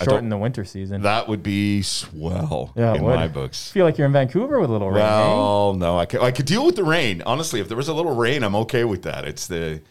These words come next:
Speaker 1: it's that cold stuff. <laughs> I don't mind the cold either, but it's when it gets really cold and, and all that. Anyways, crazy stuff. So, um, we're still outdoors. We're,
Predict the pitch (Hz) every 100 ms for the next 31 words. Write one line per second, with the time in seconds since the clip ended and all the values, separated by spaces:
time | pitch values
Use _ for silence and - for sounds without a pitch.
0 | _ _ _ _ - 82 - 87 - 87
1 | 90 - 87 71 - - 135 139 - -
2 | - - 151 202 185 165 143 214 202 151
3 | 240 165 139 131 127 127 123 131 127 -
4 | 113 107 101 85 - 76 73 73 85 -
5 | _ _ _ - 69 65 65 67 - 76
6 | 71 - 67 - _ _ - 160 170 151
7 | - 147 - 156 147 - - - - 139
8 | 139 139 143 135 _ 139 151 208 208 202
9 | 127 170 175 185 180 - 131